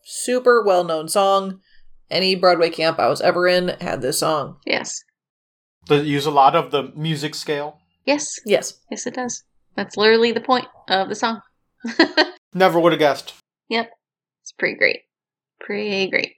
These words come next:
Speaker 2: Rolf, a young messenger, delivers a telegram, and he meets the oldest child, Liesel,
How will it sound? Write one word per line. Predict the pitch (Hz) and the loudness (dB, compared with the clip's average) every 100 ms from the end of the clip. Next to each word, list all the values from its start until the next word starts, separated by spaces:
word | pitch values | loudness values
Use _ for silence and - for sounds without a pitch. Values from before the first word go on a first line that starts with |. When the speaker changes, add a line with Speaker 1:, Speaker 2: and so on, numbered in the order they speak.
| _ | _
Speaker 2:
Rolf, | - 220 - - | 0 2 0 -4
a | 220 | -6
young | 208 202 | -6 -8
messenger, | 185 196 220 262 294 - | -8 -10 -8 -4 -4 -4
delivers | 208 214 254 277 | -8 -8 -8 -10
a | 330 | -10
telegram, | - 196 - - - - _ _ _ | -8 -6 -6 -6 -8 -10 _ _ _
and | 214 | -10
he | 202 | -8
meets | 220 254 - | -6 -8 -10
the | - | -10
oldest | 196 208 254 - | -8 -6 -6 -8
child, | - 214 214 269 - - | -4 -2 -2 -4 -8 -8
Liesel, | 196 - 311 | -6 -4 -6